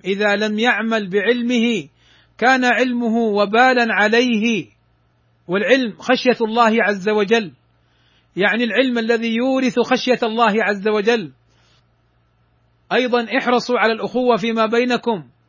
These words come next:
وترك أسباب الفرقة والشقاق، والحذر ممن يتعصب للأشخاص،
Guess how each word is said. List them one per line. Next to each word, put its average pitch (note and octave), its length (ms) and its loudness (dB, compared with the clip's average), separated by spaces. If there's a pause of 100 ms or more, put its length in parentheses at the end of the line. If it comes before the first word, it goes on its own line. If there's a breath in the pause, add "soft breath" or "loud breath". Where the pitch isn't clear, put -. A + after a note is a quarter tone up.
(680)
وترك A3+ 560 -2 (960)
أسباب A#3 360 0
الفرقة A3+ 600 0
والشقاق، A3+ 800 -2 (720)
والحذر A3 720 0 (1200)
ممن A#3+ 640 -2 (140)
يتعصب A3+ 640 -2
للأشخاص، A#3 840 0